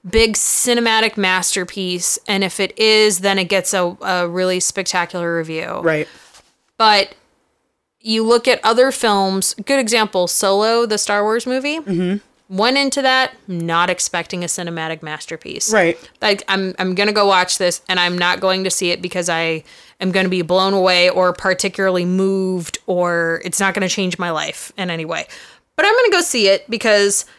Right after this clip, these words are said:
Speaker 1: I'm a huge Star Wars nerd. I've seen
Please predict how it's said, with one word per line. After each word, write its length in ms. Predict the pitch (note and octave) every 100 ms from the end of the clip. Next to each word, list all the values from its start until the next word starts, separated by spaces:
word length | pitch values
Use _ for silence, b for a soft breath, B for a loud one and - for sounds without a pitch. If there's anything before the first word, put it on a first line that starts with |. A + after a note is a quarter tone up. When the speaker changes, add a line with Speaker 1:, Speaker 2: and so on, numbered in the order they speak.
| b b _
Speaker 1:
I'm 100 | G#3
a 60 | G3+
huge 240 | G3 A3 -
Star 240 | B3 A#3+
Wars 240 | A3 G3
nerd. 400 | F#3 F3 F3 G3 G#3 _ G3
I've 160 | G3+
seen 320 | - G#3+ G3+